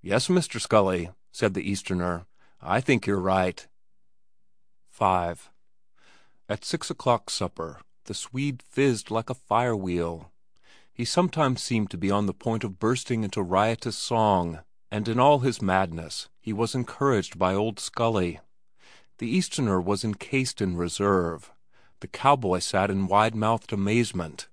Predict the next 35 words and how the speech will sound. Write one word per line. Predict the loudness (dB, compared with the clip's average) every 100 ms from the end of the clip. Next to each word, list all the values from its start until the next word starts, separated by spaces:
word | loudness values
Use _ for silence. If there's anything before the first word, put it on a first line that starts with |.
| -20 -12
forgetting | -8 -4 -2 -2
to | -4 -8
eat, | -6 -6 -6 -12 -20 -20 -12 0
while | 2 2
Johnny | 2 4 4 2
wrathily | 2 2 0 -2 -2
demolished | 0 2 4 4 0 -6
great | -4 -4 -6
plates | -2 0 0 -6
of | -8
food. | -4 -2 0 0 -2 -6 -20 -20 -20 -20 -20 -20 -14 -10
The |
daughters | 2 6 6 4 -2
of | -4
the | -6 0
house, | 0 0 -6 -14 -12
when | -6 -2
they | 0
were | 2 0
obliged | 0 2 2 2 -4
to | -8
replenish | -8 -4 -2 -2 -4
the | -8
biscuits, | -4 -4 -4 -8 -10 -10 -12 -14 -20 -20 -20 -14
approached | -10 2 2 2 -2
as | -4
warily | 0 4 6 6 4 2
as | 0
Indians, | -2 0 2 0 0 -8 -12 -14 -20 -8
and, | -2 0 -2 -6 -18 _
having | -4 -2 -2 -4
succeeded | -6 -4 -2 0 0
in | 0 0
their | -2
purpose, | -4 -2 -2 -4 -8 -8